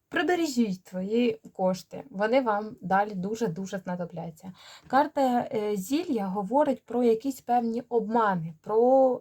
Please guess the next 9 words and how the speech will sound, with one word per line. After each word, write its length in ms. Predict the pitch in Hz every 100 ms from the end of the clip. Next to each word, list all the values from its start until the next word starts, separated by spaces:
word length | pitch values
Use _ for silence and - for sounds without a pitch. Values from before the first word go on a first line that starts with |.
| -
махінації, 800 | 233 233 262 240 214 185 - 185
про 360 | - 220 254 269
можливе 440 | 233 202 233 277
шахрайство, 760 | 254 254 - 247 190 185 - 185
про 380 | - 233 254 247 - - -
те, 180 | 302
що 220 | 311 - 226
ви 220 | 240 330
просто 600 | - 254 302 - 240